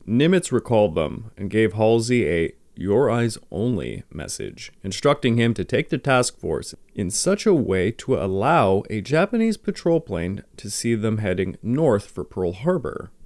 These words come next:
This was, of course, to lull the Japanese into believing that the road to Midway was clear and to deter any further near-term aggression in the South Pacific. Halsey did as he was asked,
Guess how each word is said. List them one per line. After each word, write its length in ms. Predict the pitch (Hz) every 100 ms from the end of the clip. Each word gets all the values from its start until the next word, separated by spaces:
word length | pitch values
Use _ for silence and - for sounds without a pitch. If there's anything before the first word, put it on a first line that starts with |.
| - - - -
This 220 | - 117
was, 140 | 127 110
of 120 | -
course, 480 | - 147 175 202 -
to 140 | -
lull 380 | 98 95 113 107
the 160 | 95 87
Japanese 580 | 98 85 - 92 113 135
into 200 | 113 120
believing 640 | 117 110 139 175 190 143
that 180 | 110 -
the 100 | 95
road 480 | 85 127 185 202 -
to 100 | -
Midway 600 | 120 123 143 104 80 67
was 240 | 52 85 -
clear 600 | - 127 120 71 52 - - - -
and 180 | - 104 -
to 360 | 117 113 113 -
deter 420 | 107 - 180 196
any 200 | 127 139
further 520 | 156 - 170 156 139 -
near-term 640 | 110 127 147 151 151 139
aggression 560 | 98 92 104 104 - 85
in 80 |
the 60 | 82
South 300 | - 82 -
Pacific. 640 | - - 185 - - - _ - _ - - - _ _ _
Halsey 320 | 156 220 233
did 400 | 147 117 131 127
as 220 | - 104 104
he 80 |
was 240 | 123 113 -
asked, 500 | - 110 87 - -